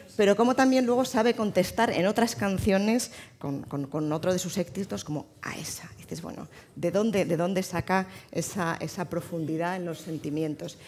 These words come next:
Y que a mí me encantaría poder interpretar, eh, como hacen estas grandes artistas que tenemos hoy aquí. Y que, que, evidentemente, si en España conocemos, pues, todas estas baladas, ¿no? de, de, de Nino Bravo a Janet,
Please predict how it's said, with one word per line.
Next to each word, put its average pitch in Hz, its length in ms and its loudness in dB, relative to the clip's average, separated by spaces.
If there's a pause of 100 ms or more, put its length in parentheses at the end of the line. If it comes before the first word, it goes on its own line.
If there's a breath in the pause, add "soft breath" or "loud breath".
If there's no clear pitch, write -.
(140)
Y 156 80 -6
que 165 80 -2
a 151 40 0
mí 170 120 0
me 196 80 0
encantaría 185 580 0
poder 151 240 -2
interpretar, 170 640 -4 (340 loud breath)
eh, 151 220 -4
como 147 240 -4
hacen 170 240 -4
estas 156 260 -4
grandes 143 320 -2
artistas 170 500 -6
que - 120 -6
tenemos 147 500 -6 (260 loud breath)
hoy 151 200 2
aquí. 139 360 -2 (640 loud breath)
Y 165 100 2
que, 143 160 -8
que, - 100 -6
evidentemente, 190 680 2
si 175 200 0
en 151 100 2
España 185 360 2
conocemos, 180 500 -2
pues, - 180 -12
todas 160 220 -6
estas 160 240 -6
baladas, 151 600 2
¿no? - 140 -10
de, 147 260 -6
de, 143 380 -4 (280 loud breath)
de 160 80 -4
Nino 147 280 -2
Bravo 147 340 2
a 147 100 2
Janet, 151 560 2